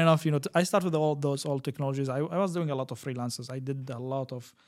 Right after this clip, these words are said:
uh, mobile application website, you know, for many companies in Kuwait. Um, so at that time, I, I met with Abdelaziz Loghani.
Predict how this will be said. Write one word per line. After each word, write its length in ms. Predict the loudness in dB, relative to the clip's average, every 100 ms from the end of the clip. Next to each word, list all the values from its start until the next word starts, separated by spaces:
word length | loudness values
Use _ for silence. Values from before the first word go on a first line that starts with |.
| _ _ _ _ _ -12
uh, 180 | -10 -6
mobile 320 | -4 0 0
application 480 | -2 -2 -4 -2 -2
website, 380 | -2 -4 -6 -4
you 60 |
know, 80 | -6
for 180 | -6 -8
many 240 | -6 -6
companies 400 | -8 -12 -12 -16
in 80 | -18
Kuwait. 400 | -14 -12 -12 -12
Um, 280 | -10 -6 -8 -10 -16 -4
so 160 | 2
at 100 | 2 2
that 120 | 4
time, 240 | 4 6
I, 180 | 6 4 4
I 120 | 4
met 200 | 4 2
with 80 | -2
Abdelaziz 280 | -2 -4 -4
Loghani. 480 | -4 -4 -4 -6